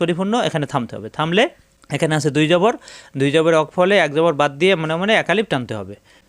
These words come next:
এটাকে মাদে ইয়াত বলা হয়। মাদে ইয়ত, মাদ অর্থ টেনে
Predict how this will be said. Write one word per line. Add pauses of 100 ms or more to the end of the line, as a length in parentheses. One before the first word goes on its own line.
(120)
এটাকে (100)
মাদে (120)
ইয়াত (100)
বলা
হয়। (840)
মাদে
ইয়ত, (160)
মাদ
অর্থ
টেনে